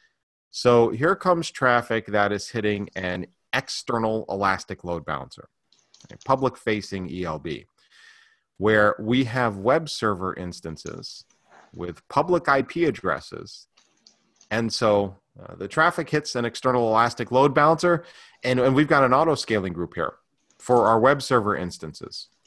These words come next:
so that they can be elastic, just like we talked about in the last slide. Right? We want it to be elastic. We want it to dynamically adjust to those changes in demand.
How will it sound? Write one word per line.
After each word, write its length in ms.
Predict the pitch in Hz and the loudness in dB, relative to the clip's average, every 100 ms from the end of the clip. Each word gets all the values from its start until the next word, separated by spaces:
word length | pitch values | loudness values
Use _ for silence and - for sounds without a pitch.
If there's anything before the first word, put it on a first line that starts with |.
| - - | -20 -12
so 340 | - 135 120 | 0 4 4
that 280 | 117 113 - | 2 0 -2
they 360 | 98 95 120 131 | -10 -4 0 0
can 260 | 131 135 113 | 0 -4 -2
be 220 | 107 107 | -2 -2
elastic, 680 | 104 101 107 117 - - _ _ | -2 0 0 0 -8 -10 _ _
just 220 | 117 120 - | -14 -12 -10
like 180 | 120 | -8
we 100 | 131 | -10
talked 320 | 120 127 120 110 | -2 0 0 0
about 300 | 110 104 98 | 0 2 0
in 60 | |
the 80 | 95 | -2
last 360 | 107 113 110 - | 2 2 0 -4
slide. 300 | 85 71 - _ _ _ _ 95 | -4 -4 -10 _ _ _ _ -12
Right? 100 | - | -4
We 140 | 113 | 0
want 260 | 110 123 131 | 4 4 4
it 120 | - | 2
to 140 | 120 | -2
be 240 | 110 117 - | 0 0 0
elastic. 540 | 101 104 110 - 92 - | 2 2 2 -2 -10 -8
We 120 | 101 | -4
want 200 | 98 113 | -2 -2
it 120 | 104 | -2
to 100 | 107 | -8
dynamically 1160 | 95 87 101 101 110 107 117 135 131 - 127 113 | -10 -4 0 0 0 0 0 0 -2 -2 -2 -2
adjust 680 | 104 90 104 113 - - - _ _ _ _ _ _ _ | -6 -4 0 0 0 -10 -20 _ _ _ _ _ _ _
to 80 | - | -2
those 260 | 110 104 - | 0 0 -2
changes 540 | - 123 127 110 98 | -4 -2 0 -2 -4
in 120 | 104 | -6
demand. 540 | 95 98 107 95 - | -4 -4 -4 -4 -10